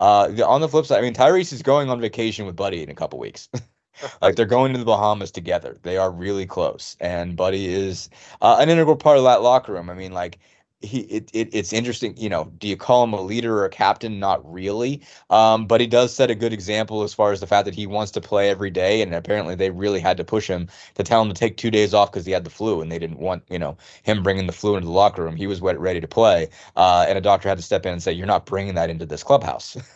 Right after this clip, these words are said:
<laughs> You know, like, you have to stop. You, like, I don't care that much about you playing eighty-two. Like, you're not getting the whole team sick here. Um, so, like, he sets a good example. You know, he is an interesting clubhouse presence. He g-, generally likes everybody. He's,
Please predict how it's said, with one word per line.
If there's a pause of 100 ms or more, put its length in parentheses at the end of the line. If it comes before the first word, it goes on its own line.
(100)
<laughs>
You
know, (280)
like, (180)
you
have
to
stop.
You,
like, (640)
I
don't
care
that
much
about
you
playing
eighty-two.
Like,
you're
not
getting
the
whole
team
sick
here. (400)
Um,
so,
like,
he
sets
a
good
example.
You
know,
he
is
an
interesting
clubhouse
presence.
He
g-, (120)
generally
likes
everybody.
He's,